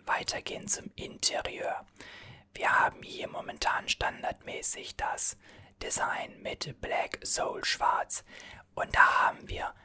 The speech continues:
auch tatsächlich keine anderen Möglichkeiten. Also das ist das Einzige, was wir hier an Interieur haben. Sie sehen das, ja, also blaue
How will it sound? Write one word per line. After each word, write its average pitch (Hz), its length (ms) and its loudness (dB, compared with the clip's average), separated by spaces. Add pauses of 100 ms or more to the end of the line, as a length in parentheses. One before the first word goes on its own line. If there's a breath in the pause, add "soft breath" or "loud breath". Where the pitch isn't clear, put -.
(140 loud breath)
auch - 200 0
tatsächlich - 600 -4
keine - 300 -4
anderen - 340 -6
Möglichkeiten. - 680 -4
Also - 240 -8
das - 240 -2
ist - 180 -4
das - 240 0
Einzige, - 640 -2 (440 loud breath)
was - 260 6
wir - 80 -10
hier - 480 -6 (380 loud breath)
an - 360 -2
Interieur - 760 -4 (200)
haben. - 460 4 (640 loud breath)
Sie - 140 -4
sehen - 320 2
das, - 380 2
ja, - 280 0 (180)
also - 420 -2 (400)
blaue - 520 0